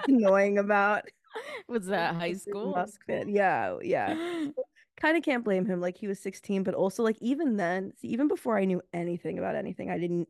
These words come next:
Speaker 1: have politics, I didn't know anything. Musk was annoying.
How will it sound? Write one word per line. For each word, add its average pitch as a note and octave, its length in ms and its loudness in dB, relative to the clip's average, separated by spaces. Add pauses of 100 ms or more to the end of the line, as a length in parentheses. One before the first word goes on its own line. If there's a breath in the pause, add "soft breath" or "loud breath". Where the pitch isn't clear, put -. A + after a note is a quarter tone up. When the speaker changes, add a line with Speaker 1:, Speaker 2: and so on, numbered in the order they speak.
Speaker 1:
have E3+ 280 -8
politics, F3 640 -4
I - 80 -6
didn't - 160 -6
know - 100 -6
anything. - 460 -10 (180)
Musk A3 360 0
was F#3+ 280 0 (520 soft breath)
annoying. E3 600 2